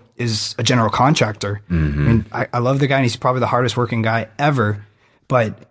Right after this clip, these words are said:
Speaker 1: he, of all people, deserves retirement right now. He sh-,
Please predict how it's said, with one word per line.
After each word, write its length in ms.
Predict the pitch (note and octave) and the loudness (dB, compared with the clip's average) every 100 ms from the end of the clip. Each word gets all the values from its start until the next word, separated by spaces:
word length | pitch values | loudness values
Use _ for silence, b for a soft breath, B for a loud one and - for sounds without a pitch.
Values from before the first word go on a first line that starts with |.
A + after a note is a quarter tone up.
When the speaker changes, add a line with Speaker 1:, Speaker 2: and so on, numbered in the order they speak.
| - | -4
Speaker 1:
he, 200 | - G#3+ | 0 2
of 140 | A2+ | 2
all 140 | B2+ F3+ | 0 2
people, 260 | C3+ A2 A2 | 2 2 0
deserves 420 | G#2+ A2 A2+ G#2 | 2 2 0 -2
retirement 600 | G2+ - A#2+ B2+ G#2 F#2+ | -4 0 2 2 0 -2
right 280 | G#2 A2+ A#2+ | -2 -2 -2
now. 260 | A#2 C3+ | 0 0
He 140 | A#2+ | 2
sh-, 120 | C3 | 0